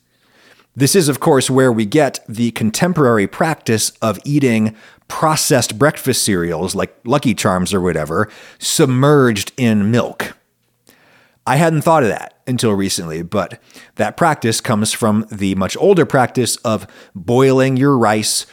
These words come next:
or your oats or your wheat kernels or whatever in milk or water until soft and then eating it as a porridge. You had to do that to make cereal grains soft enough to choke down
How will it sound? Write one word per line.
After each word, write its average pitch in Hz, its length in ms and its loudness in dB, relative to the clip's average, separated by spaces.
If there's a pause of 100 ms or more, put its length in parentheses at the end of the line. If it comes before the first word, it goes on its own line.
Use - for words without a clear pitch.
(140)
or 113 180 0
your 135 180 2
oats 113 460 -2 (180)
or 107 140 -2
your 110 160 0
wheat 107 300 0
kernels 95 420 -4
or 110 80 0
whatever 92 440 -2
in 107 360 -2 (200)
milk 120 540 0 (260)
or 101 180 -2
water 90 500 -2 (180)
until 113 380 0
soft - 640 -2 (220)
and 107 120 -4
then 98 220 0
eating 107 300 -2
it - 220 -10 (260)
as 90 120 -4
a 90 60 -6
porridge. - 600 -8 (340)
You - 100 -2
had 185 300 0
to 131 60 -4
do 95 220 -6
that - 380 -10 (300)
to 127 120 0
make 120 240 2
cereal 139 480 2
grains 95 440 -2
soft 135 480 0
enough 92 300 -2
to - 80 -10
choke - 420 -6
down 101 420 -2